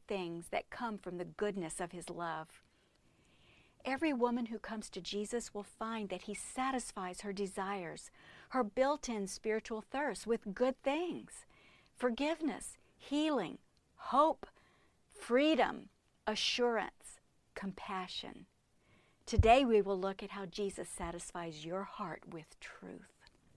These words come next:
The Samaritan woman is our New Testament example.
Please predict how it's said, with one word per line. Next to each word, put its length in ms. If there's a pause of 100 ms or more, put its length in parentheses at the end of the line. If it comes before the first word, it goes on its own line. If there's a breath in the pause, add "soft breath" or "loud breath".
(720 soft breath)
The 100
Samaritan 640
woman 380
is 180
our 140
New 160
Testament 520
example. 600